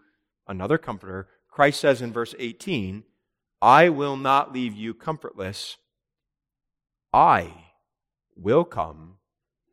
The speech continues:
to you." He does not reiterate, "I will send a comforter to you," but he says, "I will come to you." And when you connect it back to verses sixteen and seventeen,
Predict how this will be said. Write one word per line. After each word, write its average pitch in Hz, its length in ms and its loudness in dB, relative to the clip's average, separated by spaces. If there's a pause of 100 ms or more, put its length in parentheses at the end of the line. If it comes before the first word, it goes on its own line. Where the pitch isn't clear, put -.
(480)
to 127 100 -12
you." 139 440 -6 (1800)
He 180 100 6
does 156 140 6
not 156 260 6
reiterate, 156 560 2
"I 165 160 8
will 165 160 0
send 160 300 2
a 156 120 0
comforter 214 440 2
to 135 60 -6
you," 139 140 -4
but 160 160 0
he 180 120 -2
says, 165 260 -2 (600)
"I 262 320 6
will 190 280 2
come 170 380 -4
to 151 140 -10
you." 131 640 -6 (1160)
And 214 120 8
when 208 80 8
you 202 120 4
connect 202 340 0
it 170 140 -2
back 226 220 4
to 208 80 -2
verses 185 320 -4
sixteen 196 360 -8
and 175 100 -4
seventeen, 185 440 0